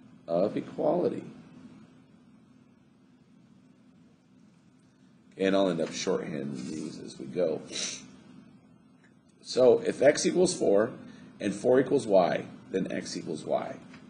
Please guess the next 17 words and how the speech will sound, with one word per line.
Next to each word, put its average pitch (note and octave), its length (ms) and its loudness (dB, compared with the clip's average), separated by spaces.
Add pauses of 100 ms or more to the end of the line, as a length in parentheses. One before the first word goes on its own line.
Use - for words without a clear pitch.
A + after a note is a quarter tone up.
(1500)
Let's - 240 -6
do - 140 -6
one B2+ 180 -2
more B2 220 2
together. E2+ 420 -2 (2000)
Let's - 140 -20
go A#2 120 -8
down. A#2 260 -2
No, A#2+ 260 0
it's A#2 180 -8
not A#2 140 -4
really G#2+ 220 2
that. G#2+ 540 2
No, G#2+ 560 -2 (140)
no, G2 340 -6
no, F2 240 -6
no. G2 200 -8